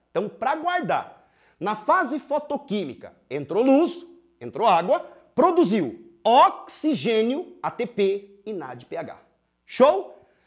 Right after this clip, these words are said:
Chegamos na segunda etapa, moçada. Olha lá, agora sim, escubinho, coisa linda.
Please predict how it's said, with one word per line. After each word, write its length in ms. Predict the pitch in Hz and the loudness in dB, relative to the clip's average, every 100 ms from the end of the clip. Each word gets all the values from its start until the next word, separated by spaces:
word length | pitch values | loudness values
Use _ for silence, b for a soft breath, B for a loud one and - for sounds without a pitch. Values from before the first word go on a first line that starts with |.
| b | b
Chegamos 720 | - - 151 113 214 302 269 | -16 -10 -8 -6 -4 -4 -6
na 120 | 220 240 | -8 -10
segunda 400 | 226 214 392 320 | -8 -6 -4 -6
etapa, 440 | - 190 160 135 | -4 -4 -4 -6
moçada. 380 | 135 - 151 240 | -12 -8 -6 -2
Olha 140 | 262 | -2
lá, 220 | 147 - - | -2 -4 -12
agora 440 | 113 123 175 165 | -14 -10 -10 -10
sim, 640 | - - 254 285 285 277 | -10 -6 -2 -2 -2 -2
escubinho, 760 | 247 - 294 196 339 320 294 254 | -4 -6 -8 -4 -4 -4 -4 -4
coisa 340 | 311 262 269 | -2 0 -2
linda. 580 | 277 359 339 190 - | -4 -2 0 -2 -2